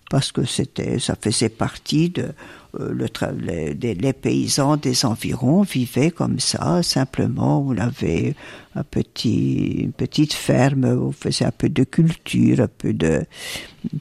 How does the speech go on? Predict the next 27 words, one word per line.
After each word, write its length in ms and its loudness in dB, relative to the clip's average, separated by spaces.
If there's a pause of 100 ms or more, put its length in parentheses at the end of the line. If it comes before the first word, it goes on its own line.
peu 120 0
d'élevage, 840 4
euh, 280 0 (100)
voilà. 300 2 (500)
On, 220 -2
on 100 10
vivait 400 4
comme, 360 2 (100)
comme 240 0
les 180 2
gens 340 4
ici. 320 2 (320)
Et 180 6 (200)
je 140 6
vous 200 4
disais, 460 6 (300)
ici 480 6
à 120 6
Chimay, 540 6 (500)
ben, 120 2 (180)
les 280 6
gens, 340 6
nous 120 8
sommes 300 6
entourés 480 2
d'une 220 4
population 760 2